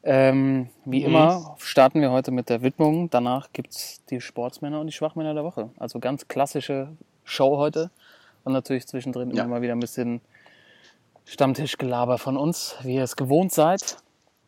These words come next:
Speaker 1: Aber wir fangen natürlich mit der Widmung an. Und im Vorgespräch habe ich erfahren, <laughs> Timo, dass du einfach mal wie viel? Zwölf Widmungen hast.
Speaker 3: <laughs>
Speaker 1: Ähm,
Speaker 3: Ich hab
Speaker 1: ich
Speaker 3: insgesamt zwölf Widmungen. Äh, ich werde sie nachher mal aufsagen, bevor ihr, also nach euch am besten, weil da wird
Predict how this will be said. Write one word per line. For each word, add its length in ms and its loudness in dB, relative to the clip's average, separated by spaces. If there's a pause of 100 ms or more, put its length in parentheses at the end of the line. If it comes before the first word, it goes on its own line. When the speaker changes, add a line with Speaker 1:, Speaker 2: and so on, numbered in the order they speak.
(440)
Speaker 1:
Aber 220 -2
wir 60 -2
fangen 200 -2
natürlich 240 -2
mit 100 2
der 100 4
Widmung 280 0
an. 120 -2
Und 120 2
im 80 -2
Vorgespräch 520 2
habe 120 0
ich 80 0
erfahren, 380 4
<laughs> 0 -
Timo, 320 0 (640)
dass 220 -6
du 80 -12 (100)
einfach 240 -2
mal 200 2
wie 120 2
viel? 200 -2 (260)
Zwölf 520 2
Widmungen 520 4
hast. 420 2
Speaker 3:
<laughs> 60 -20 (840)
Speaker 1:
Ähm, 460 4
Speaker 3:
Ich 80 -4
hab 60 0
Speaker 1:
ich 80 -6
Speaker 3:
insgesamt 400 -2
zwölf 260 2
Widmungen. 420 -4
Äh, 320 4
ich 140 -14
werde 140 -2
sie 40 -8
nachher 220 2
mal 80 2
aufsagen, 340 0
bevor 280 0
ihr, 260 2
also 140 -4
nach 160 0
euch 160 0
am 80 -8
besten, 240 -6
weil 100 -2
da 60 -2
wird 160 -6